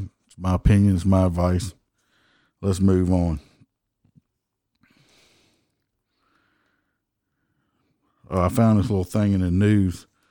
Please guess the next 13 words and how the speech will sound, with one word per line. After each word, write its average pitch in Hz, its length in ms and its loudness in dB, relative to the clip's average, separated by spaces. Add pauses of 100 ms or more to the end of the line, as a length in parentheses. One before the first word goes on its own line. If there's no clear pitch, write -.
(260)
recently. 90 580 -4 (1200)
Let 95 120 -2
me, 90 60 2
uh, 82 240 0 (160)
pull 87 240 0
it 87 80 -2
up 87 220 -4
here. 92 420 0 (920)
Me 95 160 -2
being 87 420 -4
unprepared 90 800 -2
and 85 100 -2
all. 85 300 -4